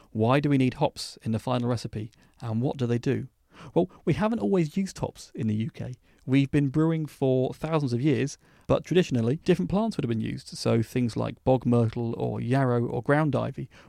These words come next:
would have flavoured and added a little bitterness to our brew. And it wasn't until about the fifteenth century or so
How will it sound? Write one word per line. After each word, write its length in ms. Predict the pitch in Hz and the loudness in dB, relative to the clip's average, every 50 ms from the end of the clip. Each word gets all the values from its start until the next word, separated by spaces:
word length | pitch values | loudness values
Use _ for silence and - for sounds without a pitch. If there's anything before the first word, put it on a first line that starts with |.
| _ | _
would 100 | - 120 | -2 0
have 80 | 120 - | 0 -2
flavoured 440 | - - - 120 120 110 113 113 - | -2 0 0 2 2 2 0 -2 -2
and 120 | 120 123 | -4 -4
added 220 | 120 117 120 113 | -4 -2 -2 -2
a 20 | 117 | -2
little 220 | 117 117 - 123 | -2 -2 -4 -2
bitterness 480 | 107 120 - - 113 110 - - - - _ _ | -2 -2 -2 -2 -4 -4 -4 -8 -12 -16 _ _
to 160 | - - 113 | -4 0 0
our 80 | 110 107 | 0 2
brew. 260 | - 135 123 113 110 - - - - - - | 2 2 2 2 -2 -6 -16 -20 -20 -16 -6
And 120 | - 120 - | -2 -2 0
it 80 | 151 | 4
wasn't 260 | 151 185 190 208 196 | 4 4 4 4 2
until 320 | 180 165 - - 180 165 156 | -2 -4 -2 0 2 2 2
about 440 | 147 - 151 139 139 139 - 131 127 | 2 2 2 2 2 0 -2 0 0
the 480 | 135 131 131 131 131 131 131 131 131 | 0 0 2 0 0 -2 -2 -4 -6
fifteenth 540 | - - - - 160 - - 151 147 147 - | -8 -6 -4 -4 -4 -2 -2 -4 -4 -4 -4
century 320 | - 147 - - - 110 | -6 -6 -6 -4 -4 -4
or 60 | 110 110 | -4 -4
so 260 | - - 107 110 | -6 -8 -8 -10